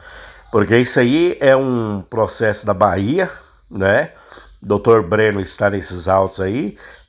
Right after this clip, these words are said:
tanto também que está nos autos aí defendendo Osório e dentre outras pessoas que daqui a pouco eu vou falar pra vocês.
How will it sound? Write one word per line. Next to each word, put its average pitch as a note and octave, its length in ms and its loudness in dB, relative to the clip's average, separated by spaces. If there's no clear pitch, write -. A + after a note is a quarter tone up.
tanto E3 220 0
também C#3 360 0
que F#3+ 120 -10
está D#3 280 0
nos A#2 260 -2
autos A#2 280 0
aí A2 120 -4
defendendo C3+ 580 -4
Osório A2+ 680 0
e B2 300 -2
dentre C#3 340 -2
outras B2+ 320 -2
pessoas B2 480 -2
que E3 80 -2
daqui C#3 300 0
a F3 100 2
pouco C#3+ 300 -4
eu D3 40 -2
vou D#3 120 -2
falar D3+ 260 0
pra D3 140 -4
vocês. C#3+ 720 -6